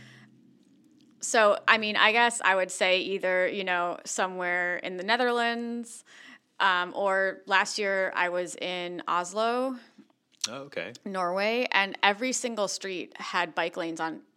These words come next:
Speaker 1: both sides. But
Speaker 2: Wow.
Speaker 1: so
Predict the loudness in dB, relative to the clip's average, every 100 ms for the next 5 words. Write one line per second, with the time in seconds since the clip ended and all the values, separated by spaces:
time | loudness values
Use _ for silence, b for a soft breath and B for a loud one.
0 | _ -10 -8 -8 -6 -8 -8 -12 -8 -8
1 | -8 -12 -16 B B B B -4 2 2
2 | 0